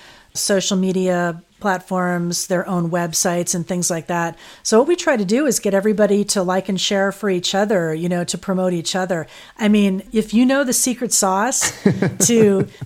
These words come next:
Speaker 1: give me a ton more, you know, to help things blow up for listeners and, and really increase that, then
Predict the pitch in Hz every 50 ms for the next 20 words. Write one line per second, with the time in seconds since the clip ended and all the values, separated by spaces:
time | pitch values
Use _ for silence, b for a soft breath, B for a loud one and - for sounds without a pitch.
0 | B - 233 233 220 - 226 220 226 226 233 - 214 190 190 - - - 240 226
1 | 226 233 233 233 240 - - - 208 196 208 214 214 240 - - 226 233 196 175
2 | 175 170 170 185 190 - - _ _ - - - - 214 175 202 214 208 - 220
3 | 202 190 170 - 196 208 202 196 202 208 208 - 214 185 190 196 196 - 240 226
4 | 220 208 - 185 180 - 190 175 180 185 190 196 190 190 185 180 - 214 208 202
5 | - - 220 214 214 220 - 190 175 165 165 170 180